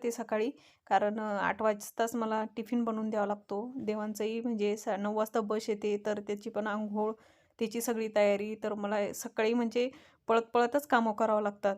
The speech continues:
तर मग मी ते सगळं, अ, देवांशही गेला, त्याचे पप्पाही गेले, त्याच्यानंतर मी ते आवरलं. मला ते काही शूट करायचं लक्षच राहिले नाही.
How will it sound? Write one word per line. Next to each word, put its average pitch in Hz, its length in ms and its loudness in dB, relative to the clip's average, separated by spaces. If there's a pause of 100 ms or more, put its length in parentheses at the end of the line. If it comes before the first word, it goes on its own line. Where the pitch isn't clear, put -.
(120)
तर 208 100 2
मग 208 140 -4
मी 214 160 -4
ते 220 400 0
सगळं, 214 460 0
अ, 208 300 -2
देवांशही 208 500 0
गेला, 226 240 0
त्याचे 220 240 -4
पप्पाही 208 340 0
गेले, 214 200 -2
त्याच्यानंतर 214 500 -4
मी 220 120 -2
ते 240 120 0
आवरलं. 214 380 0 (420)
मला 208 180 4
ते 208 120 -4
काही 220 160 -2
शूट 233 240 -6
करायचं 208 340 -2
लक्षच 226 340 -6
राहिले 226 260 -2
नाही. 226 120 -4